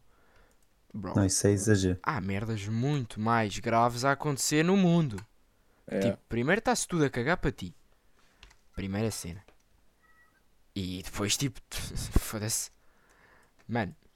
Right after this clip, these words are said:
Speaker 1: va-, vão estar, tipo, pessoas desempregadas daqui até Setúbal.
Speaker 3: Sa-,
Speaker 1: Mesmo.
Speaker 3: sabes que já estão a dizer que, que vai haver um,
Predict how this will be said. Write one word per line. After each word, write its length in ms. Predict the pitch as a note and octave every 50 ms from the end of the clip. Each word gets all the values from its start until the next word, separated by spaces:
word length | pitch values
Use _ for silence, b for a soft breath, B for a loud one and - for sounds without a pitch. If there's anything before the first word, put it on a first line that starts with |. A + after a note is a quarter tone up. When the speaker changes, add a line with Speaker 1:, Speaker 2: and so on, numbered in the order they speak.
| b b b b b b b b b b _ _ _ _ _ _ _ _ _ _ _ _ _
Speaker 1:
va-, 260 | - G#2 G2+ B2 B2 A#2+
vão 480 | A2+ A#2 G2+ A2+ A2+ - A#2+ B2+ B2
estar, 280 | A#2+ - D3 C#3 B2 A#2
tipo, 320 | - - A2 F#2+ - - - _ _ _ _ _ _ _ _ _ _ _ _ _ _ _ _ _ - -
pessoas 380 | - - - A2+ A2+ A#2+ A2 G2
desempregadas 880 | G2 A2 B2+ B2 A#2 - C3 B2+ A#2 B2 C3 C#3 D3 D3+ D#3+ D#3+ D3+
daqui 480 | C#3+ D3+ D3+ C#3 - - D3+ D#3+ E3+ F3+
até 220 | F3+ - - F#3+
Setúbal. 560 | F#3+ - - - - D#3 D3 A#2+ G#2+ G2 F#2+ - _ _ _ _ _ _ _ _ _ _ _ - - A2+
Speaker 3:
Sa-, 120 | B2 B2
Speaker 1:
Mesmo. 120 | G#2+ G2+ -
Speaker 3:
sabes 240 | - - C#3+ - -
que 60 | -
já 60 | C3 -
estão 160 | - C3 B2+
a 40 | B2
dizer 280 | B2 B2 A#2 B2+ C3
que, 220 | C3 - C3 A#2+ A2+ - -
que 260 | - - - A#2+ A#2
vai 180 | A2 A2+ A2+ A2+
haver 240 | A2+ A2 A2+ A2+ A#2
um, 240 | A2+ A2+ A2+ A2+